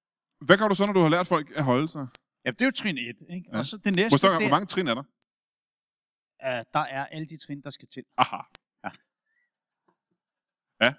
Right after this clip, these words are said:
Speaker 2: Det, der er jo nogle gange, så ankommer man jo før andre gange, ikke? Og, du ved.
Speaker 1: Trin to.
Speaker 2: Ja, trin to, det er simpelthen, i og med, det er jo primært er teenage-drenge, at lære dem at sidde ved en computer,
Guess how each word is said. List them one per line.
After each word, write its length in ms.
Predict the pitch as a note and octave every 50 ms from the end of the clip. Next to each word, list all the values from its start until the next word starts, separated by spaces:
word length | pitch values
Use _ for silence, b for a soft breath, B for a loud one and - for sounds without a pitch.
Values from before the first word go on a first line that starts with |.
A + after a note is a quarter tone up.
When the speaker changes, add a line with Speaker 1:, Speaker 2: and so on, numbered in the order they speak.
| _ -
Speaker 2:
Det, 260 | - D3 D3+ D3 C3 -
der 60 | D#3+
er 40 | D#3
jo 60 | D3+
nogle 180 | D#3+ F3 F3+
gange, 160 | D#3+ D3+ C#3 C3
så 100 | - D#3
ankommer 380 | C3+ C3 C3+ - D3 C3+ B2
man 160 | A#2 A#2 A2
jo 60 | G#2+ G#2+
før 160 | - C#3 C3
andre 280 | A#2 A2 G#2+ G#2+ C3
gange, 260 | C3 C3 B2+ B2 C3 C#3+
ikke? 240 | D3+ C#3+ - C#3
Og, 160 | B2 A#2 A2+ A2+
du 60 | _ G#2+
ved. 200 | G#2 G#2 G2 _ _ _ _ _ _ _ _ _ _ _ _ _ _ _ _ _ _ - - _ _ _ _ _ _ _ _ _ _ _ _ _ _ _ _ _ -
Speaker 1:
Trin 140 | - D#3 D#3
to. 220 | - F3 - _ _ _ _ _ _ _ _ _ -
Speaker 2:
Ja, 160 | B2 A#2 G#2+ - _ - -
trin 140 | - D#3+ C#3+
to, 300 | - - G3+ F#3+ - - -
det 160 | F3 D3+ -
er 100 | C#3 D3+
simpelthen, 560 | D3+ - - G3 - - C#3 C3+ C3+ C3 - _ _ _ -
i 120 | F3 E3+
og 80 | F3 C#3+
med, 200 | C3+ B2+ B2+ B2+
det 120 | - C3+
er 40 | B2
jo 240 | A2+ G#2+ G2+ F#2+ F#2+ _
primært 340 | - C3 A#2+ A2+ A2+ G#2+ G#2+
er 120 | A2 B2
teenage-drenge, 760 | B2 - - C#3+ C3+ C3+ C3+ C#3 C3 - C3+ B2+ A#2 A#2 A#2+ -
at 60 | C3
lære 280 | A#2+ A#2 B2 C3+ D3+ E3+
dem 180 | F3 F3+ E3 - _ _ _ _ _ _ _ _ _ _ _ _ _ -
at 80 | D3 C3+
sidde 320 | - - - F3+ G3+ G#3
ved 80 | F#3 F3+
en 100 | D3 B2+
computer, 600 | - C#3 B2+ - - F3 E3+ F#3 G3+ A3 A3